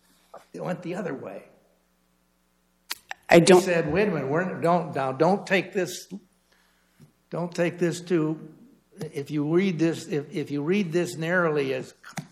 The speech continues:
Speaker 1: covering only tangible property, beware, because we mean to require c-, compensation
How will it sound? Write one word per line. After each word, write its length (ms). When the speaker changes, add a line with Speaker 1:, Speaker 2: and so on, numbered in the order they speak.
Speaker 1:
covering 420
only 320
tangible 540
property, 600
beware, 520
because 580
we 140
mean 340
to 420
require 680
c-, 60
compensation 920